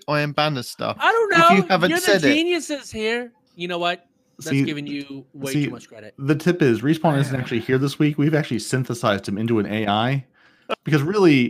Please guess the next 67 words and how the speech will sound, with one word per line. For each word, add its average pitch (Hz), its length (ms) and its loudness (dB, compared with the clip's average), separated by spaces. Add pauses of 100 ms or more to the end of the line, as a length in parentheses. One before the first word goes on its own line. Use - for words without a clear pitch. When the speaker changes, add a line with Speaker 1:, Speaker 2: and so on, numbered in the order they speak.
Speaker 3:
it's 202 400 2
so 170 120 4
Speaker 1:
<laughs> - 60 0
Speaker 3:
si-, - 140 -6
it's 156 260 -6
so 170 140 4
simple. 160 300 0
We 160 80 6
don't 180 140 4
even 147 140 0
need 139 120 0
Respawn 131 400 0
here. 131 300 0
We 117 100 -2
just 135 180 -8
have 135 180 0
him, 110 240 -4
you 117 120 -4
know, 104 260 -4 (180)
try 127 160 -4
to 123 60 -2
read 123 220 -4
things 135 200 -4
poorly 143 360 -2
in 117 80 0
his 117 160 -2
voice, 117 420 -4 (320)
and 123 120 -2
then 120 100 2
scream 127 280 -2
about 131 280 0
things 131 200 -4
at 123 60 -4
random 123 420 -2
and 113 120 -6
then 107 100 -2
bring 120 160 0
up 135 120 -6
things 123 240 -2
that 110 80 -6
he's 110 140 -4
talked 113 260 -4
about 127 200 -4
two 135 120 -6
weeks 143 180 -4
ago. 151 320 -4
Speaker 2:
Excuse 160 440 -6
me, 139 160 -2
Speaker 3:
So 165 100 4
we, 160 140 0
we, 170 120 4
we've 175 220 4
made 190 180 4
Speaker 2:
nothing - 20 -
Speaker 3:
him, 165 100 2
Speaker 2:
about 151 200 2
Speaker 3:
we've, 151 80 2
Speaker 2:
me 143 240 -4
Speaker 3:
we've 160 140 2
made 180 200 2
him 202 80 4
Speaker 2:
is 143 60 4
Speaker 3:
an 127 60 2
Speaker 2:
random. 120 180 4
Speaker 3:
A 135 40 4
I. - 1800 -6
Um, 95 300 -6